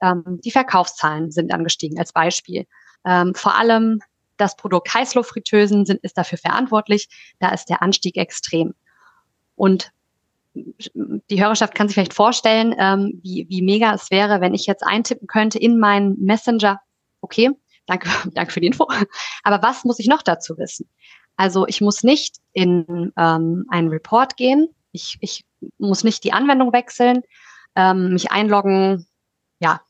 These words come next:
fünf Minuten verstreichen nicht, um dann vielleicht in den Daten zu gucken und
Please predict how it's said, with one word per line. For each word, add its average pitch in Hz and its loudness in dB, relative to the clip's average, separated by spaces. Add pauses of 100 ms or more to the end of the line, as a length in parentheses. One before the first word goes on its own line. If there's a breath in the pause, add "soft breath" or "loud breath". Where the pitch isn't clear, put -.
(200)
fünf 233 0
Minuten 220 2
verstreichen 185 0
nicht, 240 0 (360 loud breath)
um 190 0
dann 202 0
vielleicht 196 0
in 180 -4
den 175 -6
Daten 202 2
zu - -10 (200)
gucken 170 -8
und 175 -2